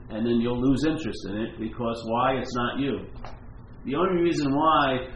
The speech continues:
we're so busily interested in following the thoughts in our head is they're held as ours. We believe their ours are about us, basically. You don't sit thinking about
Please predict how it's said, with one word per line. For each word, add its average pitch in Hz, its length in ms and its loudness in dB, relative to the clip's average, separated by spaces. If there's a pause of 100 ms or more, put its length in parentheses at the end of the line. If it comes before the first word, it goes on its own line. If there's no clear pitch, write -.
(120)
we're 147 200 6
so 156 340 4
busily 165 520 6
interested 151 520 2
in 120 160 4 (100)
following 143 560 6
the 117 200 4
thoughts 139 280 2 (100)
in 156 60 0
our 143 240 0
head 175 300 0 (320)
is 139 140 2 (100)
they're 147 180 4
held 156 300 4
as 147 100 2
ours. 165 720 0 (120)
We 139 140 2
believe 151 400 4
their 156 180 6
ours 180 340 8
are 165 180 6
about 165 220 6
us, - 480 2 (160)
basically. 160 600 0 (640)
You 208 200 2
don't 208 220 8 (180)
sit 185 320 8
thinking 165 400 6
about 143 340 6